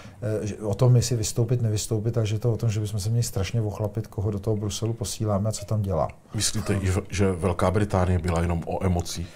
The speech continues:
Speaker 1: Ne,
Speaker 2: Nebylo
Speaker 1: Velká,
Speaker 2: to o roz-,
Speaker 1: ne,
Speaker 2: o rozumu
Speaker 1: ne,
Speaker 2: tam?
Speaker 1: ne, ne, Velká Británie je jiný příběh, že Velká, tohle je spolek, do kterého Velká Británie nikdy nepatřila. A,
Speaker 2: Ježiš,
Speaker 1: a
Speaker 2: to je hluboká pravda,
Speaker 1: no,
Speaker 2: to jsme
Speaker 1: a, a ona se tam prostě nějak jakoby dostala a, a třeba i byl nějaký sen, že se tam jako přidruží,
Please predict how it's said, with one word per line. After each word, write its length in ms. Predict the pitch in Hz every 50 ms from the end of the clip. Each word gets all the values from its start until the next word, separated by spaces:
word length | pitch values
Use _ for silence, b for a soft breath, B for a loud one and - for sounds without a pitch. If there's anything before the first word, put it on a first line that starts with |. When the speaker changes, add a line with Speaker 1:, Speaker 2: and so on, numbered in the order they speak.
| - -
Speaker 1:
Ne, 60 | - 113
Speaker 2:
Nebylo 220 | 104 95 101 95
Speaker 1:
Velká, 140 | 107 - - 95
Speaker 2:
to 20 | 98
o 40 | 101
roz-, 180 | 120 123 123
Speaker 1:
ne, 120 | 131 123 117
Speaker 2:
o 60 | 104 110
rozumu 280 | 120 120 123 135 123
Speaker 1:
ne, 60 | 120 110 113
Speaker 2:
tam? 100 | 113 92
Speaker 1:
ne, 100 | 95 92
ne, 140 | 104 117 113
Velká 260 | 107 123 123 170 165
Británie 380 | 160 156 147 165 156 156 170 165
je 60 | 160
jiný 220 | 139 135 139 147 147
příběh, 380 | - - 131 123 123 139 131 123
že 80 | 135
Velká, 320 | 123 120 120 - 147 143 139 - -
tohle 220 | - 123 156 175
je 40 | 170
spolek, 380 | - - - - 120 123 131
do 120 | 127 127 117
kterého 280 | - - 127 131 135
Velká 320 | 123 117 110 - - 127 120
Británie 380 | 120 107 - 120 113 123 127 123
nikdy 180 | 120 110 110
nepatřila. 560 | 117 110 98 104 95 - - - 92 80 92 - B B B B B B B B B B B B B B B -
A, 340 | 113 117 117 113 113 110 104 101
Speaker 2:
Ježiš, 160 | - 98 95 -
Speaker 1:
a 120 | 123 120
Speaker 2:
to 60 | 117
je 60 | 110
hluboká 440 | 107 104 107 90 85 80 - 92 85
pravda, 360 | 80 - 85 90 85 113 123
Speaker 1:
no, 60 | 113 104
Speaker 2:
to 60 | 101
jsme 100 | 110 107 -
Speaker 1:
a, 200 | 113 113 107 B B B B B B B
a 160 | - 113 120 110
ona 160 | 156 175 190
se 140 | - 208 185
tam 160 | 196 180 160
prostě 260 | 170 147 - - 170
nějak 240 | 160 156 147 143 -
jakoby 280 | 143 127 - 143 113 92
dostala 640 | - 82 - - - 151 151 151 151 151 151 151
a, 180 | 151 - - 113
a 180 | - - 101
třeba 260 | 107 - - 151 175 -
i 100 | 151 139
byl 200 | 127 147 147 147
nějaký 340 | 143 127 117 - - 131
sen, 300 | 120 - - 135 143 147
že 80 | 127 123
se 120 | - 135 127
tam 160 | 127 123 127
jako 200 | 123 120 - 117
přidruží, 640 | - - - 95 101 120 131 123 127 147 151 160 165